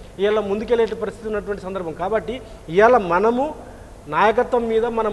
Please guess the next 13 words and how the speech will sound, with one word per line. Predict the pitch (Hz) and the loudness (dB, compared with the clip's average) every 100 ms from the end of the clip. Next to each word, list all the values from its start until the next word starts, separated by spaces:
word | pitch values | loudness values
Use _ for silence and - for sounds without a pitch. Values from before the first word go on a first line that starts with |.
| 196 | -2
మనం | 196 196 | 0 2
అందరం | 226 233 202 | 2 4 2
ఉమ్మడిగా | 202 226 226 196 | 2 4 4 2
ఏం | 226 | 2
మాట్లాడాలి? | 226 220 190 131 - - - - - | 0 2 0 0 -8 -18 -18 -20 -6
ఇలా | 185 175 | 2 4
అభిప్రాయం, | 220 269 269 247 - 170 165 | 4 4 2 0 -8 -10 -6
ప్రజాస్వామ్యంలో | 165 226 247 240 233 226 | 0 2 2 -2 0 2
అభిప్రాయాన్ని | 196 233 233 220 | 0 0 0 0
వెలిపించే | 220 226 233 | 0 -2 -6
హక్కు | 208 233 | -6 -6
ఉంది | 220 | -8
కదా. | 226 | -6